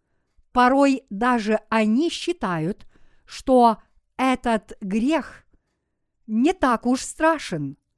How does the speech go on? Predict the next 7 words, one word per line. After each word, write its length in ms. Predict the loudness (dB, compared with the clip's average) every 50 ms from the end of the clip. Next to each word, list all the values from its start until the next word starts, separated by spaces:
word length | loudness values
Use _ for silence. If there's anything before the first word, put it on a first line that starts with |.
| _ _ _ _ _ _ _ _ _ _ _ _ _ _ _ _ _ _ _ _ _
Однако, 920 | -4 -2 -2 -2 -2 -2 -2 0 -2 -2 -2 0 2 4 4 4 2 0 -2 _ -6
мои 680 | -2 0 2 2 2 2 2 2 2 2 0 0 -4 -6 _
единоверцы, 1200 | -8 -4 -2 -2 -2 0 0 0 0 0 0 0 0 0 -2 -2 -4 -10 -12 -10 -10 -10 -10 -12 _ _ _ _ _ _ _ _ _ _ _ _ _ _ _ _ _ _ _ _ -14
для 420 | -8 -2 2 6 6 8 8 6 4 2
рождённых 640 | 0 0 0 0 0 0 0 2 2 2 0 -2 -4
свыше 640 | -8 -8 -4 -4 -4 -4 -4 -4 -6 -4 -6 -6 _ _ _ _ _ _ _ _ -12
жадность 840 | -8 -8 -6 -2 -2 2 2 2 0 0 -4 -4 -4 -6 -8 -14 -20